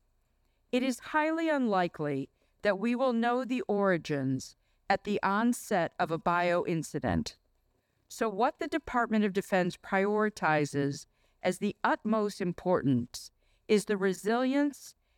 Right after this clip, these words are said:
and the readiness of our force. We know we must strengthen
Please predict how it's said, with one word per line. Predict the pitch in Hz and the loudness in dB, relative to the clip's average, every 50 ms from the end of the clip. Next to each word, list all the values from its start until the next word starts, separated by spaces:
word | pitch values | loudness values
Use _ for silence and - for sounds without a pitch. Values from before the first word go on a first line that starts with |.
| _ _ - | _ _ -2
and | 208 214 202 | 0 0 0
the | 202 185 | 0 0
readiness | 180 208 208 220 226 214 190 165 147 - - - | 0 0 0 0 0 0 0 0 0 -2 -2 -2
of | - 175 165 | -2 0 2
our | 170 156 160 | 2 2 2
force. | 156 - - 185 175 143 135 120 101 - - - - - _ _ _ _ _ _ _ _ _ _ _ _ - | 0 -2 0 0 0 2 0 -2 -4 -6 -10 -14 -18 -20 _ _ _ _ _ _ _ _ _ _ _ _ -4
We | 190 214 226 226 220 | -2 -2 -2 -2 -2
know | 220 240 262 294 311 | 0 0 0 0 0
we | 302 302 294 247 | -2 0 0 0
must | 220 202 202 233 285 - - | 2 2 2 2 0 0 -4
strengthen | - - - 233 220 202 202 196 - - 190 185 175 170 170 190 | -14 -6 -2 0 0 0 0 -2 -2 0 2 2 2 0 -2 -4